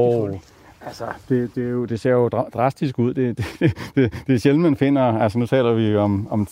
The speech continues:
Speaker 2: ting, der virkelig gør noget for truede arter. Det er sgu sjældent, man finder det på, på, på de her rodkagesystemer, men, men de er sjove at se, og der er nogle anderledes levesteder. Der er en masse mosser, for eksempel, der godt kan lide dem.
Speaker 1: Jeg tænker mere på insekter, ikke?
Speaker 2: Jo, det kan også godt være, der er
Speaker 1: Ja,
Speaker 2: nogle
Speaker 1: svamp,
Speaker 2: nicher.
Speaker 1: det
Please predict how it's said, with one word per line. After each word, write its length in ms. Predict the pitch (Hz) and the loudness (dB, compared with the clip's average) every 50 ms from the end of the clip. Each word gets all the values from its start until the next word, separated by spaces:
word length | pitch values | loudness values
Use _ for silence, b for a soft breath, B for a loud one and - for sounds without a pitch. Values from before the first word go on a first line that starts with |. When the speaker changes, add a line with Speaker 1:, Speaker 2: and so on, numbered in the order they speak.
| - - | -8 -10
Speaker 2:
ting, 200 | - 127 127 - | -6 -6 -4 -4
der 60 | 113 | -4
virkelig 240 | 104 113 117 123 120 | -2 -2 -2 0 0
gør 100 | 123 110 | 2 2
noget 200 | 110 110 113 113 | 4 2 2 0
for 80 | - | -2
truede 360 | 110 - - 117 110 120 123 110 | -6 -4 -2 0 0 2 0 0
arter. 200 | 98 104 104 104 | 0 -2 -2 -2
Det 100 | 98 127 | -2 -2
er 40 | |
sgu 140 | 123 - - | -2 -2 -2
sjældent, 260 | 101 - 110 110 117 | 0 0 2 2 2
man 120 | 127 120 107 | 2 0 0
finder 260 | - - 113 - 101 | -2 -4 -4 -4 -2
det 180 | 98 101 98 - | -2 -2 -2 -2
på, 220 | - 110 104 98 | -2 -2 -2 -2
på, 280 | 92 - - - - 110 | -2 -6 -10 -10 -10 -6
på 80 | - 120 | -4 -2
de 140 | 104 104 104 | 0 0 2
her 80 | 104 | 0
rodkagesystemer, 880 | 110 90 95 104 107 - 104 98 98 - 107 101 - 107 104 - 120 113 | 0 0 0 -2 -2 -2 -4 -4 -4 -6 -8 -8 -6 -6 -6 -6 -4 -4
men, 240 | 110 107 101 101 - | -4 -2 -2 -2 -2
men 120 | 113 104 | -4 -4
de 100 | 95 107 | -4 -4
er 40 | 98 | -4
sjove 260 | - - 107 139 180 | -2 0 2 2 2
at 60 | 180 | 0
se, 200 | - - 131 143 - | -2 -4 -8 -6 -4
og 100 | 131 117 | -2 -2
der 120 | 110 110 | -2 -2
er 180 | 110 104 107 123 | -2 -2 -4 -2
nogle 220 | 165 185 147 120 | -2 -2 0 0
anderledes 440 | 98 98 107 120 127 117 107 98 - | 0 0 0 0 -2 -2 -4 -6 -6
levesteder. 380 | 101 101 110 113 - - - - | -6 -6 -6 -6 -8 -10 -10 -8
Der 80 | 107 | -6
er 40 | 110 | -4
en 60 | 110 | -2
masse 200 | 120 135 135 - | 0 0 2 2
mosser, 400 | 139 107 98 98 104 113 - 135 | 2 2 2 2 2 0 -2 -6
for 140 | - - 107 | -8 -8 -8
eksempel, 400 | 95 - 107 101 107 - 104 104 | -8 -6 -6 -6 -4 -6 -8 -6
der 80 | 104 98 | -6 -4
godt 180 | 90 90 - | -2 -4 -4
kan 140 | - - 104 | -4 -6 -6
lide 100 | 98 101 | -4 -4
dem. 60 | - | -4
Speaker 1:
Jeg 80 | 117 110 | -6 -6
tænker 180 | - 185 175 | -6 -6 -6
mere 120 | 165 175 196 | -6 -6 -4
på 100 | - 214 | -4 -4
insekter, 540 | 175 156 - - 147 135 135 - - 196 196 | -6 -6 -6 -8 -10 -10 -10 -10 -10 -10 -10
ikke? 140 | 202 - B B B B B B _ _ - - | -10 -10 B B B B B B _ _ -6 -2
Speaker 2:
Jo, 320 | 156 156 160 165 180 175 | 2 2 4 4 4 4
det 120 | 170 190 | 2 2
kan 100 | - 135 | 0 0
også 120 | 113 107 - | 0 0 0
godt 140 | - 110 104 | -2 -2 0
være, 160 | 104 101 101 | 0 0 0
der 180 | 107 107 101 | 0 0 0
er 40 | 98 | 0
Speaker 1:
Ja, 60 | 101 | 0
Speaker 2:
nogle 200 | 104 104 107 104 104 | 0 0 0 0 0
Speaker 1:
svamp, 180 | 101 101 101 | 0 0 2
Speaker 2:
nicher. 260 | 104 101 104 110 120 113 | 0 0 0 0 -2 -4
Speaker 1:
det 80 | - | -4